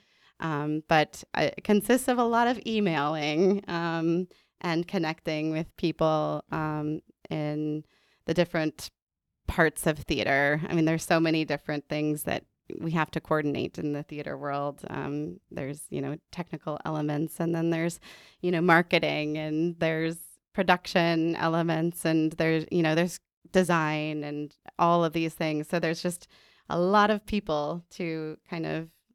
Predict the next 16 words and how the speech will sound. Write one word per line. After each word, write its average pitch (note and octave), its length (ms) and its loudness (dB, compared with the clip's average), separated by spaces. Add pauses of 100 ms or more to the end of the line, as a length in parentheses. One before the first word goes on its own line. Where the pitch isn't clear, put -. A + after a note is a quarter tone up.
(160)
communicate F3+ 580 -2
with, D3+ 280 -2 (120)
and D3+ 320 -4 (360)
that's, F3 320 4 (100)
uh, D3+ 200 0
that's D#3 200 -6
kind E3+ 160 0
of D3 140 -2
the D3 80 -2
joy D3+ 420 0
of, C#3 240 -4 (380)
um, D#3 200 -2
theater E3 300 4
to - 160 0
me D3+ 300 2
is, C#3+ 340 -4